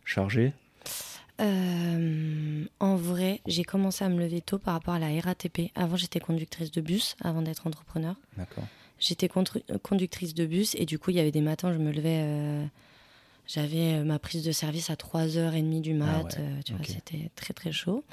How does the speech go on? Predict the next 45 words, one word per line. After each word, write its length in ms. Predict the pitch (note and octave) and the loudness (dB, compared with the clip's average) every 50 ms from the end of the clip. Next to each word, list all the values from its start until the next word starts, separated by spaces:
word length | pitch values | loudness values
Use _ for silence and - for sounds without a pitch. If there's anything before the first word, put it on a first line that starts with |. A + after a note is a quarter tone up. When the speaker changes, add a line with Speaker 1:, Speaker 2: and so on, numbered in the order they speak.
| - - | -10 -6
Speaker 1:
Dur. 100 | F#2+ F#2 F#2 - - - - - - | -4 -4 -4 -6 -8 -12 -14 -8 -2
Speaker 2:
Et 120 | - F3+ D#3+ | 2 2 4
du 140 | D3+ D#3 C#3+ | 4 2 0
coup, 160 | - - A3 | 0 4 6
bah, 180 | F#3+ E3+ D3+ | 8 8 10
en 100 | D3 D3 | 8 6
fait, 260 | C#3 - F#3 - - E3+ | 4 4 0 0 2 2
euh, 80 | D#3+ | 2
j'ai 140 | D3+ D3+ D3+ | 4 4 2
commen-, 320 | - - D3+ D3+ D3+ - - - | 4 4 4 4 4 2 2 2
en 80 | F3+ | 2
fait, 160 | - - C#4+ | 4 4 4
j'ai 80 | A3 F3 | 4 4
pris 240 | - - - - - | 2 2 0 2 4
l'habitude. 640 | G3+ F#3 E3 D3+ D3+ - - - - F3+ A3 C4+ C4 - _ _ _ _ _ _ _ _ _ - - - - - - | 4 4 4 2 -2 -6 -4 -2 0 0 0 0 -2 -4 _ _ _ _ _ _ _ _ _ -20 -20 -20 -12 -2 2
Ensuite, 640 | F#3+ G3 F3+ - - - A3 G3+ - - - - - _ _ _ _ _ _ _ - - | 4 4 4 4 4 4 4 4 2 0 -6 -6 -6 _ _ _ _ _ _ _ -14 -6
je 160 | - E3 E3 E3 | 0 4 6 8
n'étais 240 | E3 D#3+ - E3 | 8 6 6 2
plus 140 | - - F3 | 0 2 4
à 40 | F3 | 4
la 140 | E3+ E3 D#3+ | 6 4 4
R 140 | D#3 D#3 D#3 | 4 2 2
A 20 | |
T 160 | D#3 - - D#3 | 0 2 0 0
P, 340 | - - E3 E3 E3 G#3+ - _ - | 4 6 6 6 6 2 -2 _ 0
mais 120 | - E3 D#3 | 2 2 4
j'ai 120 | D#3 E3 | 4 4
rencontré 640 | D#3 D#3+ D#3+ D3+ D#3+ D#3 - - E3 D#3 D#3 - - - - | 4 2 2 4 2 2 2 4 4 4 4 4 0 -4 -2
ma 180 | D#3+ D#3 D#3 D3+ | 0 2 2 0
femme 460 | - - - E3+ D#3+ D#3+ D#3+ D3+ D#3 - - | 0 2 4 6 6 8 6 4 2 -2 -6
qui, 220 | - - E3+ - - | -6 -4 -4 -2 2
elle, 260 | - F3 E3 D#3+ D#3 | 4 6 6 6 4
se 140 | D3+ - - | 2 2 4
lève 220 | D#3+ D3+ D#3 D3+ D3 - _ _ - | 4 6 6 4 2 0 _ _ -8
super 460 | - - - - F3 - E3 - - | -4 -2 0 2 4 4 4 2 2
tôt 200 | - F3+ E3+ E3 | 4 4 4 6
parce 180 | D#3+ E3+ D#3 - | 6 2 0 2
qu'elle 160 | - D#3+ D3 | 2 2 2
est 100 | D3+ - | 2 2
tourrière. 420 | - - D#3 D#3 D3 E3 G3+ B3 B3 - _ - - - - - - - - - - | 0 0 2 4 6 6 6 6 4 2 _ -20 -20 -20 -20 -18 -18 -18 -18 -8 -2
Donc, 100 | F3 E3 A2 | 0 2 4
Speaker 1:
Hmm. 20 | |
Speaker 2:
tourrière, 380 | - F#3+ F3 F3 F3 F3+ F3+ E3+ | 6 6 6 8 8 6 6 6
c'est, 240 | - F3+ D#3+ D#3 | 4 4 4 4
euh, 320 | D3+ D3+ D3 D3 D3 D3 | 4 4 2 2 2 0